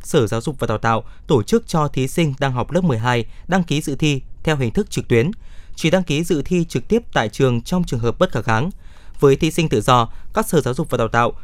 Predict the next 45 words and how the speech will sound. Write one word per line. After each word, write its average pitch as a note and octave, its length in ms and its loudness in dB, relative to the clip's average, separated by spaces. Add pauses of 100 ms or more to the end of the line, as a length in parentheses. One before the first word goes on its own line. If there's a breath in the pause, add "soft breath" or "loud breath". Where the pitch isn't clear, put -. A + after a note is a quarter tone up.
(120 soft breath)
quy G#3 120 4
định D#3 220 0 (100)
đơn F3+ 240 2
vị D3 220 -2
đăng D3 160 0
ký C3 240 0
dự D3+ 200 0
thi C#3+ 240 2 (300 soft breath)
dành D3 180 4
cho F#3+ 220 0
đối D3+ 140 0
tượng B2 180 0
này A#2+ 220 2 (240 soft breath)
và C#3 220 4
tổ C3 220 2
chức A#3 280 -2
thu F3+ 140 2
nhận C#3+ 240 2
phiếu B2+ 220 -2
đăng D3+ 140 -2
ký B2 180 -2
dự B2+ 120 -4
thi B2+ 180 -2
trực - 200 -6
tiếp. F#3 140 4 (680 soft breath)
Các A3+ 140 4
sở E3 160 6
giáo B2+ 120 0
dục D#3+ 180 0
và C3 60 0
đào A#2+ 100 2
tạo, A#2 260 2 (200 soft breath)
các A3 120 2
nhà F3+ 160 2
trường B2+ 240 2
tổ A#2+ 160 4
chức G#3+ 240 0
lập C3+ 180 2 (180 soft breath)
và C3 240 2
giao F3+ 220 0
tài D3 160 0
khoản A#2+ 320 0
cho D3 200 -4
thí A#2+ 140 -2
sinh C#3+ 240 2